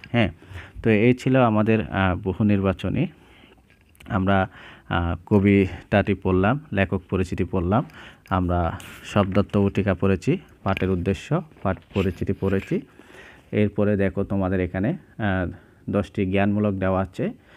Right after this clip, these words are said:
এই দশটি জ্ঞানমূলক তোমরা অবশ্যই খাতায় লিখবে। আহ, এরপরে দেখো, আহ, এখানে তোমাদের, আহ,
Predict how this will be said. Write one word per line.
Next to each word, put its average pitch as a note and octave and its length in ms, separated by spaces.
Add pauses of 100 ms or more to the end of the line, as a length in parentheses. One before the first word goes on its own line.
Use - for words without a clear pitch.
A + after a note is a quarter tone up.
(200)
এই G2+ 100
দশটি F#2+ 440
জ্ঞানমূলক G2 500
তোমরা F#2 200
অবশ্যই G#2 360
খাতায় F#2 400
লিখবে। F2 400
আহ, - 1400
এরপরে G#2 500
দেখো, F#2+ 280
আহ, - 460
এখানে G2 440
তোমাদের, G2 440
আহ, F#2 460